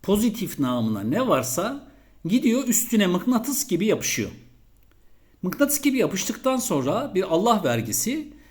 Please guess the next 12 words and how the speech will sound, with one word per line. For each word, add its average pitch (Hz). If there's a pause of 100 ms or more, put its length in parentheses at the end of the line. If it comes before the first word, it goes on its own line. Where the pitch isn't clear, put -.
(200)
e, 170
suyla 277
birleştiğinde 196
binlerce 233
kat 262
parçalanıyor 214
ve 202
mikron 208
seviyesine 156
geçiyor. - (720)
Bu 285
sayede, 233